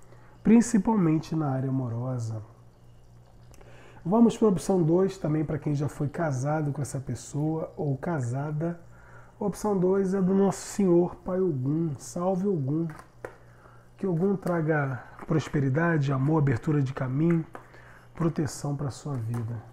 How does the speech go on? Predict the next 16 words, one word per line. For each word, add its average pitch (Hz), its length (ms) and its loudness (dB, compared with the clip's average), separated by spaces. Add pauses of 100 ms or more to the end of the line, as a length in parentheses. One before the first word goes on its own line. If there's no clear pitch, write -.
(1400)
Vamos 165 300 2
ver 156 120 0
com 143 120 -4
o 127 40 -2
Pai 143 140 -2
Ogum 131 260 -2
aqui, 160 240 -2
gente? 123 420 -6 (1200)
Mentaliza 180 1080 4
e 190 80 2
vamos 170 320 4
ver 151 140 2
com 151 120 -4
o 135 40 -4
Pai 139 160 -4
Ogum 165 320 -2